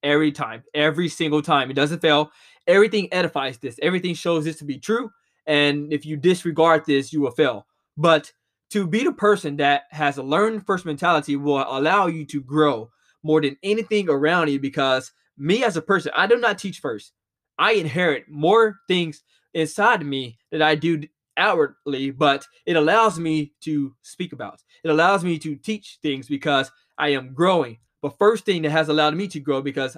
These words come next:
I allow myself to learn. I know that I do not know. I am willing to learn from people that is above me. I know my mistakes. I know where I lack. I know where I fail. I know my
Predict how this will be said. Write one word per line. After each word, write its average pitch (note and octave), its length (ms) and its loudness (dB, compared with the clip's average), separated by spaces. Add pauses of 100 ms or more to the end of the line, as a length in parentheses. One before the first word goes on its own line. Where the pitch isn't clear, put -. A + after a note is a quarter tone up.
I D3+ 400 0 (220)
allow D3 240 2
myself C#3 380 -4
to C#3+ 100 -8
learn. C3 400 -6 (580)
I G3+ 240 4
know F3+ 400 2
that D3 260 4
I C3+ 220 0
do D3 180 4
not C#3 240 -4
know. D3 280 -4 (200)
I F#3 180 2
am G3 120 2
willing G3 280 4
to D#3+ 100 -4
learn F3 300 2
from E3 120 -6
people F#3 380 -2
that C3+ 200 -4
is C3 140 -6
above D3 460 0
me. B2+ 240 -12 (600)
I E3 200 0
know F#3+ 200 2
my C3+ 200 -2
mistakes. C3+ 720 -6 (160)
I D3 140 0
know D3+ 180 2
where C#3 240 0
I A2+ 220 -10
lack. C#3 380 -6 (180)
I A2 100 -4
know C3 200 -6
where A#2+ 220 -8
I G#2 280 -18
fail. F#3 420 2 (240)
I C#3+ 160 2
know C#3+ 180 2
my C3 240 -2